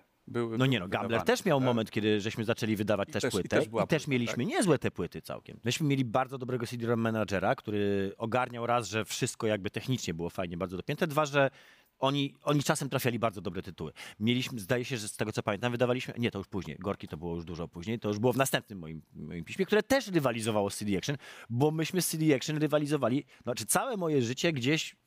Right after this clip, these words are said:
Speaker 2: z tyłu była ry-, rywalizacja z C D Action. No, dwadzieścia pięć lat branży, oni tak samo. E, ja miałem do tego pisma bardzo amb-, ambiwalentny stosunek, zwłaszcza w dawnych czasach uważałem, że ono jest niefachowe i że ma
Speaker 1: Że jest pismem dla dzieciaków?
Speaker 2: Że jest pismem dla dzieciaków, pisanym przez dzieciaki i że ma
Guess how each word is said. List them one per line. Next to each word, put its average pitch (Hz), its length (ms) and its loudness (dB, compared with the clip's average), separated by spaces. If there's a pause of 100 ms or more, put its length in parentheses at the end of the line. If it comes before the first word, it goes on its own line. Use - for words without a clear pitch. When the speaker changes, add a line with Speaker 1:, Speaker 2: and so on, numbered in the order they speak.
(140)
Speaker 2:
z - 120 0
tyłu 139 260 4
była 127 200 6
ry-, 143 200 2
rywalizacja 135 600 2
z - 60 0
C 165 80 -2
D 196 160 4
Action. 82 260 -2
No, 87 120 -4
dwadzieścia 113 320 0
pięć 123 220 -4
lat 117 140 2
branży, 107 360 -2
oni 120 120 -2
tak 151 160 -2
samo. 92 280 -2 (640)
E, 101 280 2
ja 131 160 4
miałem 180 240 0
do 156 100 2
tego 147 180 0
pisma 143 260 0
bardzo 131 280 2
amb-, 123 140 0 (160)
ambiwalentny 117 720 0
stosunek, 82 500 -6
zwłaszcza 104 280 -2
w 104 40 -6
dawnych 101 300 -2
czasach 127 340 -2
uważałem, 110 420 0
że 104 140 -2
ono 104 160 0
jest 101 160 -2
niefachowe 127 540 2
i 120 60 0
że 113 120 -2
ma 104 600 2
Speaker 1:
Że 135 60 -4
jest - 200 -4
pismem 143 260 -4
dla 131 100 6
dzieciaków? 135 560 -4
Speaker 2:
Że 117 120 2
jest 131 100 2
pismem 165 200 0
dla 151 100 6
dzieciaków, 147 480 0
pisanym 143 300 0
przez 127 160 -2
dzieciaki 135 760 -2
i 120 60 2
że 120 80 0
ma 117 560 4